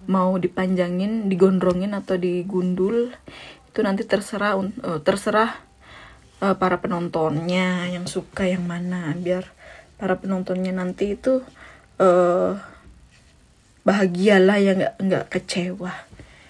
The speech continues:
Apa enaknya netizen aja ya nantinya. Nah, di sini ditegaskan sekali lagi enaknya diapain, mau digundul apa digondrongin itu terserah kalian ya.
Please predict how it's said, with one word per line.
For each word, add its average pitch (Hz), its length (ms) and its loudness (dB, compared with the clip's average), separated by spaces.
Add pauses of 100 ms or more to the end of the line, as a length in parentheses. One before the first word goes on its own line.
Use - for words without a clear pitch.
(140)
Apa 185 200 -2
enaknya 190 360 -4
netizen 180 480 -2
aja 170 240 4
ya 170 240 6
nantinya. 180 720 -4 (1080)
Nah, 180 120 -2
di 185 80 0
sini 240 640 2
ditegaskan 196 560 0
sekali 190 320 0
lagi 185 400 2
enaknya 208 240 -2
diapain, 202 640 -2
mau 208 160 -2
digundul 190 640 2 (400)
apa 185 200 -2
digondrongin 180 1000 2
itu 240 160 -4
terserah 196 400 -4
kalian 185 520 -2
ya. 233 280 -4